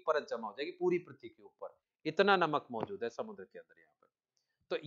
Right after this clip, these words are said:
यही चीज एचएस शर्मा जी के द्वारा बताया गया कि हर्ष की पहाड़ी में लवणीय पदार्थ ज्यादा थे और मेढ़ा नदी यहाँ से लवणीय पदार्थों को निकाल करके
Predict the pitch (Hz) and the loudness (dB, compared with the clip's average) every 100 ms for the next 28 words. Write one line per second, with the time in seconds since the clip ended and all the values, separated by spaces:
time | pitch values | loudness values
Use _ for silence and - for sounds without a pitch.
0 | 123 165 185 254 247 240 220 214 226 220 | 0 2 4 2 2 4 4 4 4 4
1 | 208 202 190 196 202 190 185 180 - 165 | 4 2 0 0 2 4 4 4 4 4
2 | 160 196 233 - _ _ 190 165 165 214 | 8 6 6 2 _ _ 4 10 10 10
3 | 240 233 185 160 202 214 190 175 190 208 | 0 8 10 10 8 4 6 6 4 2
4 | 190 160 170 160 135 160 175 208 214 240 | 4 6 6 6 2 4 2 2 0 -2
5 | _ _ - 175 165 175 208 233 202 202 | _ _ 4 4 6 6 8 6 4 -2
6 | 190 156 160 202 180 185 190 185 147 151 | -2 -2 -2 0 0 0 -4 -4 2 4
7 | 151 170 170 151 160 170 160 170 165 170 | 2 -6 -6 -6 4 4 4 0 2 0